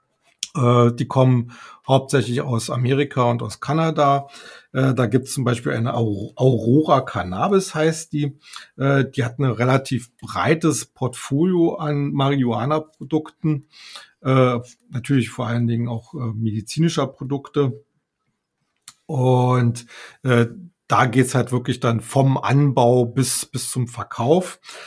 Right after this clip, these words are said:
Äh, eine weitere Aktie ist Tilray, die kommt aus Amerika. Und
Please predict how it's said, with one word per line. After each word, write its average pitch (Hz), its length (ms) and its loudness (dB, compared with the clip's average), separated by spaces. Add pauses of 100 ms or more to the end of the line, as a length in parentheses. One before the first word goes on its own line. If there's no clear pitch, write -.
(200)
Äh, 131 380 4 (840)
eine 120 180 -4
weitere 151 400 2
Aktie 143 540 0
ist - 520 -8
Tilray, 196 720 4
die 147 100 -6
kommt 135 240 -4
aus 120 180 -4
Amerika. 147 800 -2 (720)
Und 131 920 2